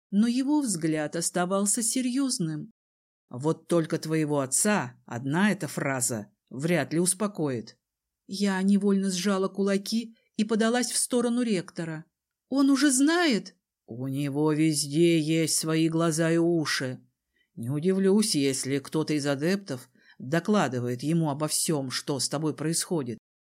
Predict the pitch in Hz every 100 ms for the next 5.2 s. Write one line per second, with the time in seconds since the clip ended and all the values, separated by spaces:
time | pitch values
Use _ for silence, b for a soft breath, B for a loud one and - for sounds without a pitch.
0 | _ - 123 147 147 135 147 151 143 156
1 | 143 147 147 156 160 190 - 214 160 135
2 | 127 - - 202 196 123 127 127 147 165
3 | 165 180 127 - 147 139 131 131 160 156
4 | 151 135 127 160 143 135 170 160 160 123
5 | -